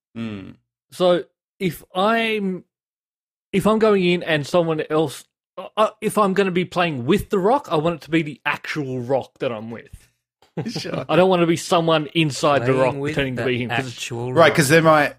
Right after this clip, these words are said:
Speaker 1: they might not live up to your expectations of The Rock.
Speaker 2: Exactly.
Speaker 1: Yeah.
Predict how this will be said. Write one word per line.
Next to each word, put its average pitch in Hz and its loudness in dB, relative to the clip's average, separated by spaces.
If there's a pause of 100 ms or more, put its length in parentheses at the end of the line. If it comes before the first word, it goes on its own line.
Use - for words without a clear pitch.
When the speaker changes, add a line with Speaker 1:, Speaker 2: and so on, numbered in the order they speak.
(240)
Speaker 1:
they 143 0
might 147 4
not 127 0
live 123 0
up 120 0
to 120 -8
your 113 -2
expectations 110 -6
of 101 -10 (240)
The 110 -10
Rock. 135 -2
Speaker 2:
Exactly. 131 -2
Speaker 1:
Yeah. 104 -4